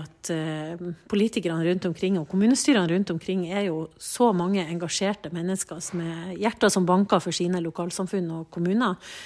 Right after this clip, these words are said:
Så det har vært ordentlig, ordentlig spennende og artig. Og så er jo vi kommunenerder som synes det er spennende med kommunepolitikk, og ja, med det ansvaret som de folkevalgte har, og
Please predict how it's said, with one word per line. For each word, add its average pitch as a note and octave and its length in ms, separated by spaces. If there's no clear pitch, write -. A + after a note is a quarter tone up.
Så - 120
det G3 140
har A3+ 240
vært - 140
ordentlig, A3 460
ordentlig E3 320
spennende F3 320
og E3+ 240
artig. E4+ 260
Og G3 140
så A#3+ 160
er C4+ 140
jo E3 240
vi F#3+ 260
kommunenerder A3+ 800
som F3+ 340
synes G#3+ 360
det E3+ 80
er - 20
spennende F#3+ 600
med F#3 320
kommunepolitikk, A3+ 840
og D#3+ 200
ja, C#4+ 160
med A#3 240
det F#3+ 100
ansvaret A3 520
som E3+ 160
de E3 60
folkevalgte F#3+ 640
har, F#3 300
og D#3 260